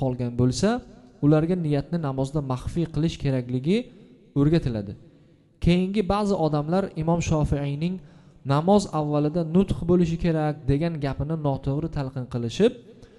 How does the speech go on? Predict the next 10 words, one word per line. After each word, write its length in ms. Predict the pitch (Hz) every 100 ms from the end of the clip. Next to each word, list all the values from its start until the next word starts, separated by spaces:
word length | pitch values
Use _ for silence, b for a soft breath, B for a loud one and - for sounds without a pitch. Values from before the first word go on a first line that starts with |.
| B -
namozdan 520 | 143 165 170 175 208
avval 320 | 147 147 175 185
til 200 | - 214 202
bilan 300 | 160 151 135 131
niyat 240 | 139 151 -
qilish 220 | 165 175 165
deb 140 | 220 - - -
tushuntiryapti. 720 | - 185 165 135 107 - 107 101 b b b b b -
Imom 220 | 170 254
Shofiiyning 680 | - 185 165 156 143 151